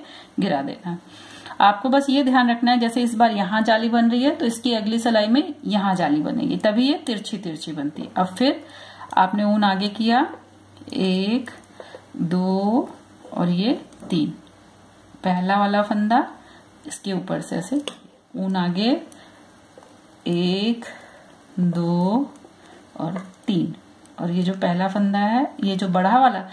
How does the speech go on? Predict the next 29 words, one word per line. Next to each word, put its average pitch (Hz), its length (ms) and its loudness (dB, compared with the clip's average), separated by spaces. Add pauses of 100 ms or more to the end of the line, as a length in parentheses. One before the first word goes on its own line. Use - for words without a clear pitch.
(240)
ये - 80 -6
ऊन 240 220 4
आगे 233 240 4
करने 262 300 2
का 262 120 6
मतलब 254 240 2
क्या 247 140 4
होता 233 160 4
है, 330 100 0
ये 359 80 -4
फंदा 240 300 4
बढ़ 208 240 4
जाता 170 320 -2
है, - 80 0
क्योंकि 220 280 -2
हम 247 200 6
ये 247 100 2
तीन 247 320 4
का 254 160 6
एक 247 340 -4
करेंगे 233 300 2
तो 254 100 0
ये 247 120 2
दो 220 220 2
हो 247 160 4
जाते 233 280 4
हैं, 277 220 2
तो 233 120 -4
इसको, 247 420 2